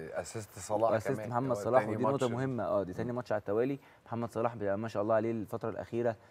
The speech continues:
Speaker 2: آه، تألق ما شاء الله غير طبيعي، يمكن بدأ يرجع تاني أو يستعيد ذاكرته مرة تانية سواء في التسجيل أو ال-،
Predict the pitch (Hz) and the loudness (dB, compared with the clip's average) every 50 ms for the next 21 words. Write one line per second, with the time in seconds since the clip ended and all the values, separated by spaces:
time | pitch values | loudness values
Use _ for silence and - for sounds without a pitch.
0 | - - - _ - 90 92 95 90 - 80 78 110 117 113 104 107 113 107 110 | -20 -20 -16 _ -6 -4 -4 -4 -2 -2 0 0 0 0 -2 -4 -4 -6 -6 -4
1 | 104 110 113 104 107 95 71 82 90 110 110 110 - 98 98 101 120 123 120 127 | -2 -2 -2 -2 -2 -4 -6 -4 -2 -2 -2 -2 -4 -6 -4 0 2 2 2 2
2 | 127 117 120 - 107 98 - 95 101 104 110 110 117 95 107 120 117 113 107 101 | 2 -2 -4 -8 -8 -8 -8 -6 -4 -2 0 0 2 2 2 2 2 0 -2 -2
3 | - 117 120 120 104 98 95 - - 82 110 117 110 107 101 101 - 120 117 - | -2 -4 -4 -4 -4 -6 -8 -8 -6 -4 -4 -4 -2 -4 -4 -2 -2 -2 -2 -2
4 | 101 101 107 110 104 - 117 117 120 110 98 - 107 117 113 101 110 98 - 98 | -4 -6 -4 -6 -4 -4 -4 -4 -4 -6 -4 -2 0 0 0 0 -4 -8 -10 -8
5 | 90 85 101 120 123 110 - - 101 98 101 95 95 92 | -8 -6 -4 -2 -2 -2 0 -2 -2 -2 -2 -4 -4 -6